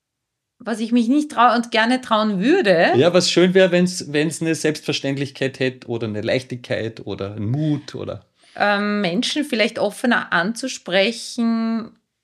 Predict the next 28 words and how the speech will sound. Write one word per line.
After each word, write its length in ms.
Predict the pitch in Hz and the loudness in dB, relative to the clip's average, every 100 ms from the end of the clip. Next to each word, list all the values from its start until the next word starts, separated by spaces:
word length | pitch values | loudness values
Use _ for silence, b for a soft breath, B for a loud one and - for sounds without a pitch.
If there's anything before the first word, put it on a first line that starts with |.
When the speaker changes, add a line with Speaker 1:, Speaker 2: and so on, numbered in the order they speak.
| _ _ _ _ - | _ _ _ _ -20
Speaker 1:
die 300 | 180 214 220 | -10 -4 0
mich 240 | 220 - | 0 -2
interessieren 1000 | 190 202 190 202 185 - - 202 214 247 | -6 -8 -6 -6 -6 -8 -8 -4 0 2
in 100 | 233 202 | 2 -2
Bezug 380 | 185 - 214 | -6 -8 -2
auf 200 | 202 202 | 0 0
bestimmte 500 | - 180 196 190 190 | -6 -6 -4 -6 -6
Projekte, 640 | 185 - 185 175 190 - 180 | -10 -2 0 2 0 -2 -2
vor 200 | 135 - | 0 2
allem 420 | 170 196 226 233 | 4 2 2 0
wenn's 280 | 202 196 - | 0 -2 0
darum 560 | 160 175 196 208 208 208 | 2 2 2 -2 -4 -6
geht, 500 | 190 185 185 180 - b b b b b b b b _ _ _ _ _ _ _ _ - | -4 -2 -4 -6 -16 b b b b b b b b _ _ _ _ _ _ _ _ -8
mm, 440 | 190 196 190 190 - | -4 -2 -2 -4 -2
um 120 | 196 | 2
Hilfe 400 | 190 233 - 160 | 4 2 0 -4
zu 200 | - - | -6 -12
bitten 460 | 139 - 143 139 - _ _ | -14 -14 -16 -16 -18 _ _
in 140 | - 156 | -10 -8
Speaker 2:
Mhm. 40 | |
Speaker 1:
gewisser 440 | 151 143 113 - 139 | -8 -10 -10 -8 -6
Weise. 340 | 147 147 151 | -8 -8 -8
Das 280 | 151 208 190 | -4 -4 0
wär 320 | 185 190 185 - | 0 0 -2 -10
sicherlich 540 | - 214 214 190 180 | -10 -8 -6 -8 -4
mein 320 | 147 147 143 | -2 -2 -4
nächster 360 | 139 127 - 151 | -10 -12 -12 -12
Schritt. 440 | - 139 135 - | -10 -14 -14 -20